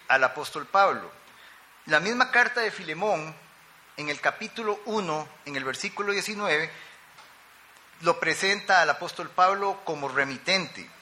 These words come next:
También es interesante saber este detalle, que la carta a los colosenses <clears throat> fue escrita prácticamente simultáneamente con la carta a Filemón.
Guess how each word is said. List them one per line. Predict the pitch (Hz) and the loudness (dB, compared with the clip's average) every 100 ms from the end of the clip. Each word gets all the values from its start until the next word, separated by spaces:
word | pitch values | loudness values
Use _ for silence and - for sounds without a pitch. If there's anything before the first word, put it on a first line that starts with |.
| - - - - - - - - - - - | -20 -20 -20 -20 -20 -20 -20 -20 -20 -20 0
También | 156 156 175 | 0 2 2
es | 220 214 | 2 0
interesante | 202 202 170 196 202 196 | 0 0 2 2 0 2
saber | 170 180 208 202 185 | 4 6 6 4 -4
este | 151 196 | -2 0
detalle, | 185 - 226 147 110 - - - - | 0 2 2 0 -10 -16 -20 -20 -10
que | 175 180 | -2 4
la | 175 170 | 4 4
carta | 240 285 262 - 214 214 208 | 4 4 4 2 2 2 0
a | - 156 | 2 2
los | 156 - | 0 -4
colosenses | 147 131 127 226 214 160 165 151 - - - | -6 -4 0 2 2 0 0 -2 -8 -10 -6
<clears throat> | 165 127 - - | -6 -8 -12 2
fue | 214 | 4
escrita | 240 - 240 240 240 233 - - | 4 0 -2 0 4 4 2 -4
prácticamente | 190 220 226 220 196 214 - 226 - | 0 0 0 0 0 0 -4 -8 -4
simultáneamente | - - 208 180 165 165 214 233 240 226 180 - 220 - - - | -4 0 0 0 -2 0 0 2 0 2 -2 -4 -10 -12 -20 -6
con | - 156 | 2 4
la | 139 | 4
carta | 160 160 - 156 143 | 6 4 4 6 6
a | |
Filemón. | - 127 131 233 185 | 2 -4 2 4 4